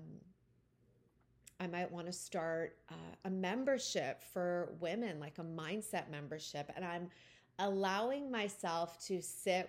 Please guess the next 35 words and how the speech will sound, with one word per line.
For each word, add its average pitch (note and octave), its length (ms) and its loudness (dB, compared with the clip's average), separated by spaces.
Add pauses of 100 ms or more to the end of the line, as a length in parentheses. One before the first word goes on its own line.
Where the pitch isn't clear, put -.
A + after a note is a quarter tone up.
with E3+ 460 0 (220)
the E3+ 80 2
creativity, F3+ 1160 0 (480)
um, D#3 440 -4 (100)
and D#3+ 320 -2
the E3 100 -2
ideas E3+ 1000 0 (160)
and, D#3 680 -4 (440)
um, D3+ 360 -10
just G#3+ 400 -2
play. C#3 540 0
I'm E3+ 220 -4
kind F#3+ 320 0
of G3+ 100 -2
in G3 160 0
that E3+ 220 0 (100)
play D#3+ 320 0
phase G3 400 0
right G3 260 0
now. G3 380 -2 (400)
The G#3+ 220 2
only B3+ 380 2
thing G#3+ 280 0
that F#3 160 2
I E3+ 140 4
do E3+ 260 -2
know F3 220 0
for E3 240 -6
sure D#3 800 -2
is F#3 160 2
that E3+ 160 2
I E3 140 2
do E3+ 280 0
wanna E3 240 -2
start D3 460 -4